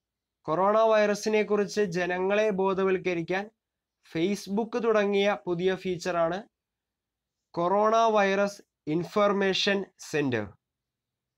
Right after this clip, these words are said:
ഏത് ഭാഷയിൽ നിന്നാണ് കൊറോണ എന്ന പദം ഉത്ഭവിച്ചത്? ഏത് ഭാഷയിൽ നിന്നാണ് കൊറോണ എന്ന പദം ഉത്ഭവിച്ചത്? ഉത്തരം, ലാറ്റിൻ.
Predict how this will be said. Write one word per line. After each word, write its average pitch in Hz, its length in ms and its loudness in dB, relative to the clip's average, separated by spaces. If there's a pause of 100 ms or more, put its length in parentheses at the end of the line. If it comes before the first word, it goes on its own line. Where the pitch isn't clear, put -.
(760)
ഏത് 202 400 2
ഭാഷയിൽ 214 720 2
നിന്നാണ് 196 580 0 (400)
കൊറോണ 180 500 0
എന്ന 196 340 2
പദം 180 480 -2 (140)
ഉത്ഭവിച്ചത്? 139 720 -4 (480)
ഏത് 165 260 0
ഭാഷയിൽ 185 580 0
നിന്നാണ് 196 520 -2 (580)
കൊറോണ 190 440 0
എന്ന 196 300 2
പദം 180 360 -2 (160)
ഉത്ഭവിച്ചത്? 135 680 -4 (280)
ഉത്തരം, 208 440 -4 (760)
ലാറ്റിൻ. 151 640 -2